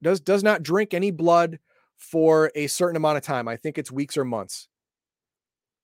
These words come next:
will become insane and drink the very first thing that happens. If it's six months to a year of being starved,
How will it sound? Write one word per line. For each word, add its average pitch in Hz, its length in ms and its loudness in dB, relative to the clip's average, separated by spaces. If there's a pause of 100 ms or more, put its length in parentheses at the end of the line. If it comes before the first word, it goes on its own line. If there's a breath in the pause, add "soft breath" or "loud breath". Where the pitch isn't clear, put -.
(140)
will 143 160 0
become 170 340 0
insane 135 640 -6 (2000)
and 131 380 -4
drink 147 300 -2
the 139 80 -4
very 147 300 2
first 143 320 -2
thing 135 160 -4
that 123 80 -4
happens. 113 480 -6
If 180 200 -4
it's 196 200 2
six 220 320 0
months 208 240 0
to 180 180 0
a 156 40 4
year 196 580 2 (420)
of 135 240 2
being 190 320 -2
starved, 139 720 4